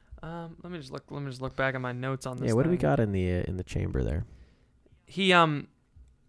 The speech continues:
Speaker 1: I, there's actually a little, the last part of the, the book talks about fear of the Lord and how hope and fear of the Lord are intimately connected.
Speaker 2: Yes.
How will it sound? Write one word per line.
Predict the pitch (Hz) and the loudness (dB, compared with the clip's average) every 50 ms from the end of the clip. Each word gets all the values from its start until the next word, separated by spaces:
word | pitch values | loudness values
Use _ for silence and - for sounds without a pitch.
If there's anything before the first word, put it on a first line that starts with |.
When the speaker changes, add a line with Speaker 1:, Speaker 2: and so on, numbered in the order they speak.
| _ _ _ _ _ - _ - - - | _ _ _ _ _ -20 _ -18 -2 2
Speaker 1:
I, | 165 175 | 2 2
there's | 175 175 156 185 185 175 175 175 | 4 2 2 4 8 8 10 12
actually | 170 160 - - 156 147 | 10 10 10 6 4 4
a | |
little, | 147 143 127 123 131 131 127 123 - - | 4 4 4 2 -2 -2 -2 -2 -6 -6
the | - 131 135 | -4 -2 0
last | 127 131 139 139 131 - - | 4 6 6 6 4 4 2
part | 143 139 131 127 | 4 4 4 4
of | 120 | 2
the, | 117 117 113 113 - - | 2 2 2 0 0 -2
the | 131 123 | -2 -2
book | 117 120 127 120 - | 0 0 0 -2 -2
talks | - - 131 123 - - | -2 0 0 0 0 -2
about | 135 131 120 117 | -2 -2 -2 -2
fear | - - 139 131 131 | -2 -2 -2 0 0
of | 120 | 0
the | 127 117 | -2 -2
Lord | 110 110 117 135 147 151 156 - - _ _ _ _ _ _ _ _ _ _ _ _ _ _ - - - _ _ _ _ _ _ _ _ _ _ _ - | 0 2 2 2 2 2 -2 -8 -16 _ _ _ _ _ _ _ _ _ _ _ _ _ _ -20 -20 -20 _ _ _ _ _ _ _ _ _ _ _ 0
and | - 147 139 139 135 120 | 2 2 2 2 0 2
how | 139 143 139 139 135 135 131 - - - | 4 6 6 6 6 4 2 -2 -6 -12
hope | - - - - 175 185 160 135 123 - - - - - - _ _ _ _ _ _ _ _ - | -14 -4 4 8 8 8 8 8 4 0 -4 -4 -4 -6 -12 _ _ _ _ _ _ _ _ -8
and | 147 135 131 123 | -6 -6 -6 -4
fear | - - 160 160 156 | 2 4 6 6 6
of | 147 127 | 6 4
the | 131 127 | 0 -2
Lord | 123 127 135 135 135 127 123 120 - | 0 2 2 4 4 4 2 2 2
are | - 123 123 - | 2 2 2 0
intimately | 139 139 - 143 139 - - 143 131 | -2 -4 -4 -6 -8 -6 -8 -8 -8
connected. | - - 131 135 135 - 104 | -6 -2 -2 0 2 2 2
Speaker 2:
Yes. | 98 - - - - - - | 2 2 0 -2 -4 -8 -12